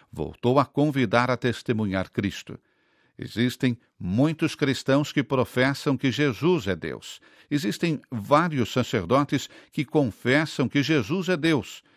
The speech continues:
muitos bispos. Mas todos testemunham Jesus? Ser cristão é uma maneira de viver?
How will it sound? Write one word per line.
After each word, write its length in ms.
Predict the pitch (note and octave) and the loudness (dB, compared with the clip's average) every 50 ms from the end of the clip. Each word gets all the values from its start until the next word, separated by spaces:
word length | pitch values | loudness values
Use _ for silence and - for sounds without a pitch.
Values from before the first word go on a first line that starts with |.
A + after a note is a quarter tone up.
| _ _ _ | _ _ _
muitos 400 | - A#2+ D#3+ F#3 - D3 A#2 - | -2 0 0 0 0 -2 -6 -4
bispos. 560 | G2 A#2 B2+ - - - - - - - - _ _ _ _ _ _ _ - | -2 -2 -2 -2 -4 -10 -16 -18 -18 -20 -20 _ _ _ _ _ _ _ -6
Mas 360 | - F#2 F2+ - - - - _ _ | -4 -4 -4 -4 -8 -14 -16 _ _
todos 420 | - C#3+ D3+ C#3+ - - - - - | 4 4 4 4 2 -6 -14 -12 -10
testemunham 680 | - A2+ F#2 - - - F2+ D#2+ F#2+ A2 G2+ F2 E2 D2 C#2+ _ _ _ _ _ - | -6 -6 -6 -6 -4 -4 -2 0 0 0 0 -2 -4 -8 -12 _ _ _ _ _ -10
Jesus? 540 | E2+ F2 E2+ - - C#3 F3+ - - - - _ _ _ _ _ _ _ _ _ _ _ | -6 -6 -6 -4 -2 -4 -4 -4 -8 -18 -20 _ _ _ _ _ _ _ _ _ _ _
Ser 360 | _ - - - - B2 C3+ B2+ | _ -18 -8 -2 0 0 0 -2
cristão 520 | - A2+ F#2+ F2+ - - - C3+ C#3 C3+ - _ _ _ _ _ _ _ | -4 -6 -6 -6 -4 0 2 2 2 0 -4 _ _ _ _ _ _ _
é 160 | - D3 E3 | 0 0 2
uma 140 | F3+ E3+ D3 | 2 2 2
maneira 400 | A2+ G2+ F2+ F#2 A#2 B2 G#2+ G2 | 2 2 2 2 2 2 2 0
de 100 | D#2+ E2+ | -2 -4
viver? 400 | D#2+ D2+ E2 D#2 F2 A2+ E3 F#3 | -6 -6 -6 -2 0 0 0 0